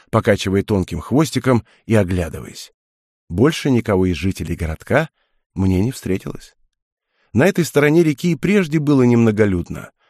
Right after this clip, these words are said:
а сейчас, похоже, стало вообще тихо. Аллея, на первый взгляд кажущаяся бесконечной,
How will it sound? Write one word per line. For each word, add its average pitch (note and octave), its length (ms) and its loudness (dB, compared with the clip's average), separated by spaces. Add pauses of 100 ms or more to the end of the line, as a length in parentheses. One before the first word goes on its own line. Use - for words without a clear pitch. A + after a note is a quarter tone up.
а F2 120 -6
сейчас, - 380 -2
похоже, C3+ 560 -2 (240)
стало C#3 400 0
вообще G#2+ 480 -2
тихо. - 500 -14 (840)
Аллея, F#3 380 4
на E3 140 4
первый F3+ 300 2
взгляд B2 380 0
кажущаяся C3 680 -2
бесконечной, C3 800 0